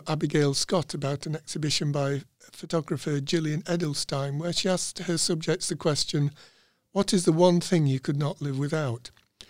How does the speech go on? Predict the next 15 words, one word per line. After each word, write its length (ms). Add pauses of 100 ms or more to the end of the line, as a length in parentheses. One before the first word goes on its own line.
(600)
Do 80
you 60
think 280
that 120
we 80
should 220
be 100
asking 400
people 340
in 140
poverty 540
more 500
and 240
different 600
questions? 880